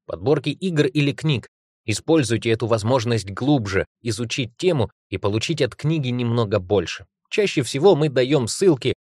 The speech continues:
хэштеги для социальных сетей или Q R-коды.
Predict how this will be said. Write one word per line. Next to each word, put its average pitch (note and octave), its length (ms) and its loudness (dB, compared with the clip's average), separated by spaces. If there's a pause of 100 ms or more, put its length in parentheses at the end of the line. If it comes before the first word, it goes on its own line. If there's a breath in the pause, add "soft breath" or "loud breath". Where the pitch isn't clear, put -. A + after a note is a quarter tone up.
хэштеги C3 540 2
для G#2 220 0
социальных A#2 560 0
сетей C#3 500 -2 (300)
или F3+ 300 2
Q B2 220 0
R-коды. F2+ 480 2